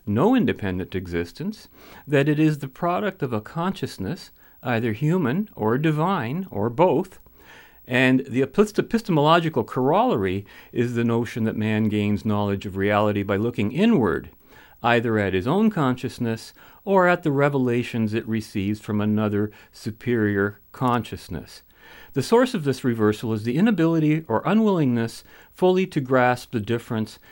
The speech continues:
between one's inner state and the outer world,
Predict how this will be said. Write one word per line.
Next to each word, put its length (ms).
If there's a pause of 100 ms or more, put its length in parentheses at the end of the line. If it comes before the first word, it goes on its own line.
(140)
between 420
one's 280
inner 240
state 520
and 140
the 80
outer 260
world, 460